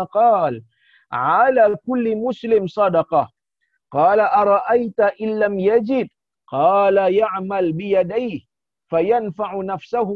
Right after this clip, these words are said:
wa yatasaddaq." Qala, "Ara'aita in lam yastati'?" Qala, "Yu'inu dhal hajah al-maf-, al-malhuf." Qala, "Ara'aita in lam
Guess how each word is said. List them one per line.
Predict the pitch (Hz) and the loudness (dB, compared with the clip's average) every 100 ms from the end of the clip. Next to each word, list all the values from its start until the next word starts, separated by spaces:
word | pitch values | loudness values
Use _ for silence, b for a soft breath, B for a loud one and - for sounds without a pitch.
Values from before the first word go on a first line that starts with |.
| 190 | -2
wa | 175 170 | 0 0
yatasaddaq." | 156 160 - 180 151 147 - _ _ _ _ - | -2 -6 -6 -6 -2 -4 -4 _ _ _ _ -10
Qala, | 131 165 208 214 190 | -2 0 2 2 2
"Ara'aita | 196 196 190 247 226 214 196 | 0 0 -2 -4 -4 -4 -4
in | 214 214 | -6 -6
lam | 202 196 202 | -6 -4 -6
yastati'?" | 185 - 240 247 262 202 _ _ _ _ | -6 -4 -4 -2 -4 -6 _ _ _ _
Qala, | 123 135 180 196 196 | -6 0 0 0 -2
"Yu'inu | 202 185 180 233 240 226 208 180 | -2 -6 -8 -10 -8 -8 -6 -4
dhal | 202 180 - | -4 -4 -2
hajah | 233 233 208 185 190 190 | 2 2 0 -4 -6 -4
al-maf-, | 190 185 180 165 175 180 | -6 -6 -14 -14 -8 -6
al-malhuf." | 175 175 170 151 254 285 226 131 _ _ _ _ _ _ - | -6 -6 -8 -8 -8 -6 -6 -10 _ _ _ _ _ _ -10
Qala, | 135 156 170 180 - - _ 156 | -4 0 0 2 0 -4 _ -4
"Ara'aita | 165 170 - 214 208 170 185 196 | 0 -2 -2 -6 -6 -8 -10 -8
in | 185 | -8
lam | 185 | -8